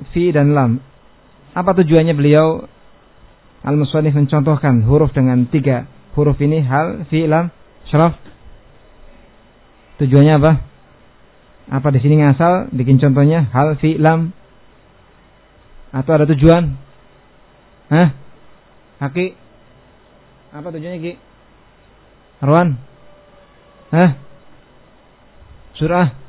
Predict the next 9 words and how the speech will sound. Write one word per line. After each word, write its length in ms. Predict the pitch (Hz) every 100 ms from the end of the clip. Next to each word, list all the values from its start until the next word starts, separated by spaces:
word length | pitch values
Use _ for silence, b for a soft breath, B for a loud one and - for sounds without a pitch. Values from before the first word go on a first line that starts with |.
| - - _ _ _ _ _ -
Apa 160 | 131 131
surah? 280 | 143 175 170 - _ _ _ _ _ _ _ _ _ _ _ _ _ _ _ _ _ _ _ _ _ _ _ _ _ _
Tujuannya 640 | - 175 139 143 135 147 175
adalah 400 | 135 139 165 170
untuk 200 | 165 185
menunjukkan 440 | 190 175 156 185 170
bahwasanya 400 | 147 139 160 151
huruf 240 | 143 147
itu 440 | 147 135 180 214